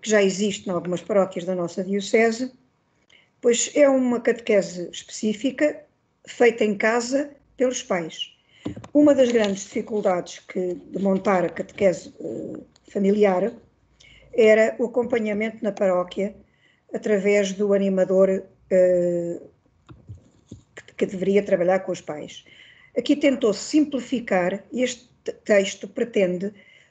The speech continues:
tornar mais simples, permitir a cada catequista trabalhar com os pais do seu grupo. E, portanto, acompanhá-los,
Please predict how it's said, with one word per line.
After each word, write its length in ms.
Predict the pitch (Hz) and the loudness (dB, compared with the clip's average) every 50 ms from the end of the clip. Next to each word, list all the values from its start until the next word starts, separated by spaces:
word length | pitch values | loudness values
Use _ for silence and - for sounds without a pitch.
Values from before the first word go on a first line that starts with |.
| _ | _
tornar 320 | - 240 233 220 202 214 220 | -2 0 0 2 0 0 0
mais 320 | 226 247 247 247 - - | 0 0 -2 -2 -2 -2
simples, 640 | - 233 208 196 190 - 226 247 247 - - _ _ _ _ _ _ - | -2 0 0 0 -2 -6 -10 -14 -16 -16 -18 _ _ _ _ _ _ -2
permitir 420 | 269 254 247 247 247 - 233 208 | 0 2 2 2 2 2 2 2
a 80 | 208 208 | 2 4
cada 300 | - 294 294 277 269 240 | 6 6 6 6 4 0
catequista 800 | 247 - 233 240 - - - 202 175 - - - - 220 247 240 _ _ _ _ _ _ _ _ _ _ | 0 -4 -8 -8 -8 -8 -6 -6 -6 -6 -10 -10 -10 -10 -10 -12 _ _ _ _ _ _ _ _ _ _
trabalhar 420 | - 240 240 247 247 247 254 247 254 | 0 2 2 2 2 0 0 -2 -4
com 100 | 247 254 | -4 -6
os 120 | 233 233 | -6 -6
pais 260 | - - 254 247 233 | -6 -4 -2 -2 -2
do 100 | 226 240 | -4 -6
seu 220 | 220 - - 220 208 | -8 -6 -4 -4 -4
grupo. 360 | 196 185 175 165 - _ - _ _ _ _ _ _ _ - - - _ _ _ - - - - _ _ _ _ _ _ _ _ - | -4 -6 -8 -8 -10 _ -20 _ _ _ _ _ _ _ -20 -20 -20 _ _ _ -6 -6 -6 -8 _ _ _ _ _ _ _ _ -20
E, 40 | |
portanto, 360 | 196 - - - - 214 - - | -20 -14 -6 -4 -4 -4 -4 -4
acompanhá-los, 960 | 220 - 254 247 240 254 226 220 202 196 196 208 214 254 254 - - - | 0 0 0 0 0 0 0 0 0 0 0 -2 -4 -6 -10 -14 -18 -20